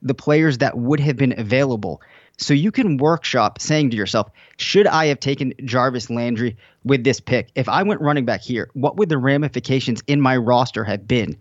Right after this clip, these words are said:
So you're building out an alternate team in the way that that mock draft went. So you study your, these drafts that you do, these mocks, you can see the mistakes that you're making, how you can approach things differently. Uh, and I mean, very honestly, I started this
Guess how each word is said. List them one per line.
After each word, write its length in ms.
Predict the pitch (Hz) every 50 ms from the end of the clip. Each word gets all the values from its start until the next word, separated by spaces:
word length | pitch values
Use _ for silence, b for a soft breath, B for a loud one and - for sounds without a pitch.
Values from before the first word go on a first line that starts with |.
| b b b b b
So 140 | b - 143
you're 140 | 143 147 139
building 420 | 117 - 165 196 220 180 214 165 -
out 240 | 160 147 147 - - b b b b b b b
an 140 | 147 143 - -
alternate 580 | - 160 185 196 - 196 180 156 139 110 -
team 440 | - - 170 185 160 135 123 117 113 - _ _ -
in 280 | - 220 233 226 208 - 165
the 120 | 170 175
way 200 | 151 160 170 180
that 160 | 165 156 -
that 160 | - 143 -
mock 280 | 143 135 139 135 131 -
draft 280 | - 135 127 107 - 123
went. 280 | 117 127 110 82 - _ _ _ -
So 140 | - 143 143
you 140 | 165 214
study 340 | 196 - - - 185 196 196
your, 220 | 185 160 156 139 - _ _ -
these 260 | 139 135 143 135 110
drafts 380 | - 127 143 147 147 156 151 -
that 120 | 143 -
you 120 | 123 127 117
do, 160 | 120 139 139
these 180 | 120 120 104 104
mocks, 400 | 120 131 127 110 - - - -
you 200 | 127 131 151 160
can 160 | - 175 160
see 280 | - - - - 190 190
the 100 | 156 147
mistakes 520 | 139 120 - - - - 139 135 - -
that 140 | - 127 -
you're 160 | 120 123 117
making, 400 | 113 113 120 123 123 - 101 76
how 180 | - - 113 131
you 160 | 139 143 151
can 140 | - 143 135
approach 320 | - - 123 127 - -
things 240 | - 120 110 107 92
differently. 520 | 110 123 113 110 90 73 101 98 90 85 B B B B B B
Uh, 220 | B 135 135 127 120 -
and 120 | - 175 156
I 120 | 147 175
mean, 200 | 180 185 175 156
very 300 | 147 175 208 214 202 147
honestly, 460 | - 160 170 175 160 - - 143 120 -
I 160 | 113 131 156
started 420 | 147 - - 147 156 165 151 135
this 220 | 120 127 120 -